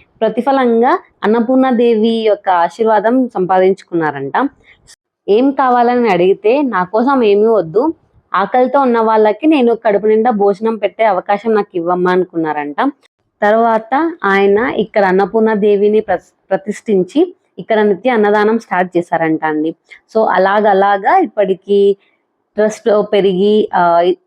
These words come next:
దానం చేసే వాళ్ళు పెరిగి మొత్తం ఇక్కడే కాదు ఎక్కడైనా కూడా కాసిరెడ్డి నాయన ఆశ్రమంలో ఎప్పుడు నిత్య అన్నదానం జరుగుతూనే ఉంటుంది. అదండి కాసిరెడ్డి నాయన యొక్క బ్యాక్ స్టోరీ.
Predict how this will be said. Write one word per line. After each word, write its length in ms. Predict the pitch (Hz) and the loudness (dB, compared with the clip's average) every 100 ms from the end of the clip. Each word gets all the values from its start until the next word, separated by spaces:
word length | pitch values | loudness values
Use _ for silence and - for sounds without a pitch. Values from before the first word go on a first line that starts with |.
| _ | _
దానం 380 | 175 175 196 214 | -4 0 0 0
చేసే 200 | 208 202 | -2 -2
వాళ్ళు 360 | 208 202 202 202 | 0 2 2 2
పెరిగి 420 | 196 180 180 208 | 0 0 0 0
మొత్తం 400 | 254 247 - 262 | 0 -2 -4 -2
ఇక్కడే 380 | 226 - 294 320 | -2 -2 0 0
కాదు 440 | 320 220 180 285 330 _ _ - | 0 -2 0 0 -2 _ _ -10
ఎక్కడైనా 640 | 190 - 277 262 262 269 | -8 -2 0 0 0 0
కూడా 220 | 269 294 | 2 0
కాసిరెడ్డి 520 | 330 220 208 214 226 | 0 -2 -2 -2 0
నాయన 260 | 233 226 220 | 2 2 0
ఆశ్రమంలో 800 | 175 180 - - 214 196 233 330 | 0 -2 -4 -2 0 2 2 2
ఎప్పుడు 360 | 226 - 233 | 0 -4 -2
నిత్య 280 | 262 220 - | 0 0 0
అన్నదానం 420 | 214 196 202 226 | 0 2 2 2
జరుగుతూనే 460 | 240 190 190 196 202 | 2 0 0 0 2
ఉంటుంది. 420 | 208 175 156 147 - _ _ _ _ _ _ _ 196 | 2 -2 -6 -12 -14 _ _ _ _ _ _ _ -4
అదండి 420 | 202 214 208 208 | 0 0 0 -2
కాసిరెడ్డి 480 | 208 185 180 185 185 | -2 -4 -2 0 2
నాయన 240 | 180 180 | 2 0
యొక్క 160 | 175 170 | -2 -4
బ్యాక్ 340 | 156 160 - | -4 -4 -6
స్టోరీ. 440 | - 190 170 208 | -4 0 2 0